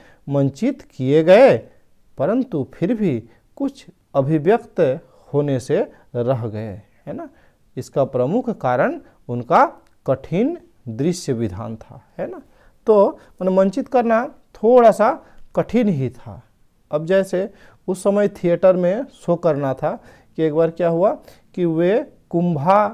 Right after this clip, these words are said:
के बांध टूट जाने से जल में बह गए, है ना? अब इस दृश्य को, है ना, मंच पर दिखाना उस समय क्या था, काफ़ी कठिन था,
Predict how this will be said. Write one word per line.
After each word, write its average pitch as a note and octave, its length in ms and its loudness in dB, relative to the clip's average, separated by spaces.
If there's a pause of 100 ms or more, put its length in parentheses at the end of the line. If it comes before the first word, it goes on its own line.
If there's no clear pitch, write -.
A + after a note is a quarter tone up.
(300)
के E3+ 120 0
बांध D#3 440 0
टूट E3+ 220 0
जाने D#3 340 0
से G3 340 0 (300)
जल E3+ 380 4 (140)
में F3+ 380 0
बह C#3 200 2
गए, A2 360 -8 (420)
है G3+ 60 -8
ना? A3 140 -10 (380)
अब D3 180 2
इस G3+ 220 -4
दृश्य E3+ 420 -4
को, G3+ 440 0 (320)
है G3+ 80 0
ना, A#2+ 180 -2 (220)
मंच E3+ 280 -4
पर E3+ 200 2
दिखाना C#3 580 -6 (280)
उस C#3+ 200 -10
समय F#3 340 -6 (140)
क्या G3 140 2
था, C#3 200 -10
काफ़ी A#2+ 400 -6 (420)
कठिन C3 360 -4
था, - 360 -18